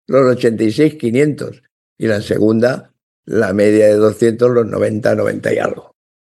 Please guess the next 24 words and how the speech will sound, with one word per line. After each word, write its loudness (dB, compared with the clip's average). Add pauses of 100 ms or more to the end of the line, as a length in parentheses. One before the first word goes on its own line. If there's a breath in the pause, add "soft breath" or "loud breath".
(280)
Y -2
a -2
partir -2
de 2
ahí, 2
pues 0
ya 2
se 0
puede 0
quedar 0
un -4
poco -4
más -8
libre. -2 (920 soft breath)
Pero 0
todo 2
eso -2
está -4
por 0
venir. -2
¿Qué 2
son 0
los 4
escenarios? 0